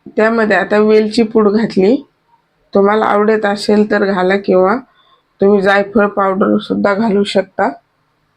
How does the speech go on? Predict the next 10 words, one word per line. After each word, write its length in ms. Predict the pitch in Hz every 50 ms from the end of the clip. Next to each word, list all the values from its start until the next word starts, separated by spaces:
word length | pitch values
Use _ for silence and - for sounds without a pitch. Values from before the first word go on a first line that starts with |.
| _ _ -
मी 140 | 202 196 190
जायफळ 500 | 185 214 208 208 208 208 - 226 196 196
नाही 140 | 208 214 226
वापरलेलं. 760 | 220 208 190 190 - 190 180 180 185 180 180 185 196 202 254 277 - _ _ _ _ _ _ _ _ _ _ _ _ _ _ _ _ _ _ _ _ -
आता 280 | 226 - 214 254 254
आपण 380 | 254 254 254 - 226 254 269 277 277 - _ _ - - - _ _ _ _ _ -
वाफवून 500 | - 196 202 214 214 214 - 262 269 277
घेतलेली 520 | 254 254 262 247 247 208 208 208 208 220 226
कैरी 400 | 226 226 220 208 208 214 220 220
घालायची 640 | 220 220 226 208 196 185 185 190 185 - 220 269 339